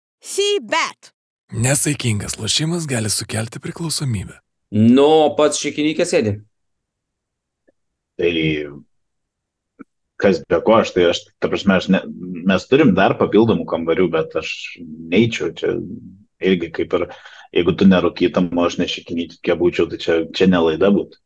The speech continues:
Speaker 4: Čia ne laida apie krepšinį būtų.
Speaker 3: <laughs> Siaubas iš tikrųjų. Sveiki įsijungę Basketinius į Bet Fantasy apžvalgas su krepšinio analitikais, apžvalgininkais, ekspertais ir strategais Kazimieru Labanausku ir Karoliu Tiškevičium.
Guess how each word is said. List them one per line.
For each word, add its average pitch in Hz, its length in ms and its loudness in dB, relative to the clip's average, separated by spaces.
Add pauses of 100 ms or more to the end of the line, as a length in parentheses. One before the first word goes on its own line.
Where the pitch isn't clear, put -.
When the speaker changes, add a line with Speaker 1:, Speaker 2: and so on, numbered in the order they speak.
Speaker 4:
Čia 98 140 6
ne 104 160 6
laida 98 200 4
apie 90 140 -2
krepšinį 85 460 -2
būtų. - 240 -16 (220)
Speaker 3:
<laughs> 214 880 -6 (400)
Siaubas 131 460 4
iš 98 100 -6
tikrųjų. 101 320 0
Sveiki 143 320 2
įsijungę 160 400 4
Basketinius 127 560 2
į 117 80 -4
Bet 107 160 -2
Fantasy 117 400 0
apžvalgas 110 480 0
su 104 80 -8
krepšinio 107 400 0
analitikais, 104 540 0
apžvalgininkais, 101 680 0
ekspertais 101 560 0
ir 101 80 0
strategais 101 640 0
Kazimieru 101 460 2
Labanausku 98 480 0
ir 80 100 -12
Karoliu 92 320 0
Tiškevičium. 143 560 0